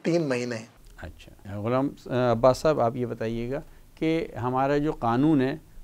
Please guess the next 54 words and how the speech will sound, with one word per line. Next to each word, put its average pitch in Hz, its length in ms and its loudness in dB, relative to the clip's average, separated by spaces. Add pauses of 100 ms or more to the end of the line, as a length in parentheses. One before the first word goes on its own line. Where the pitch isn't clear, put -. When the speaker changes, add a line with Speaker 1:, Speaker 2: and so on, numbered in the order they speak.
(100)
Speaker 2:
वो 185 140 6
इस 190 140 4
सिलसिले 143 360 2
में 143 120 -2
क्या 131 140 2
कहता 123 260 -2
है? 131 140 2
इसमें 156 460 0
क्या 151 220 4 (560)
हमारे 117 280 0
कानून 131 320 0
में 131 160 2
डेवरी 123 300 4
वगैरह 123 340 4
का 120 120 -4
जो 117 120 -2
है 120 80 2
वापसी 117 480 -2
का 120 260 0 (340)
जो 131 60 -2
तरीक़ेकार 123 600 0
है 139 60 4
वो 147 240 2
क्या 170 160 4
है? 156 60 6
वो 151 140 2
थोड़ा 151 200 4
सा 147 100 2
वजाहत 123 360 2
से 151 120 -6
बताइएगा 127 520 -2
कि 143 140 -6
किस - 260 -8
तरीके 135 320 0
से 131 260 0
एक 127 160 -6
तलाक 120 320 0
हो 117 140 -2
गई, 117 200 -2 (300)
अब 120 100 0
वो 127 180 6
औरत 127 220 6
अपने 123 240 0
घर 113 140 2
चली 113 280 -2
गई, 123 80 2
अब 127 100 4
वो 127 80 2
कहती 131 240 0
है 135 60 2
"मेरे 131 240 4
जो 131 180 4
जेवर 117 380 2
था 113 380 0